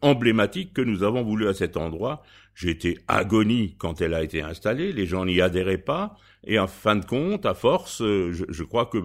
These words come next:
personne ne verrait cette place, euh, de, euh, euh, de Bordeaux aujourd'hui sans l'œuvre de Venet. Donc, j'adhère pleinement à la création d'aujourd'hui. J'ai voulu soutenir les créateurs d'aujourd'hui.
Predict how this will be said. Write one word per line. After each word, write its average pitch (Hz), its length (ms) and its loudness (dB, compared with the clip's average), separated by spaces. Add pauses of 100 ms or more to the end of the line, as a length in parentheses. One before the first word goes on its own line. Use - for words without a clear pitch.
(200)
personne 135 480 0
ne 110 60 0
verrait 104 300 0
cette - 460 -6
place, - 440 -4 (480)
euh, 78 240 -2
de, 90 440 2 (140)
euh, 78 540 -4
euh, 69 560 -8 (100)
de 69 260 -10
Bordeaux 110 520 2 (240)
aujourd'hui 135 520 2
sans - 560 0 (220)
l'œuvre 117 380 4
de 110 80 4
Venet. 87 400 0 (240)
Donc, 156 420 2
j'adhère 135 480 0
pleinement 123 460 2
à 135 40 2
la 98 120 2
création 107 480 0
d'aujourd'hui. 92 460 -2
J'ai 110 120 0
voulu 123 260 0
soutenir 196 760 0
les 101 120 0
créateurs 92 520 -2
d'aujourd'hui. 90 580 -4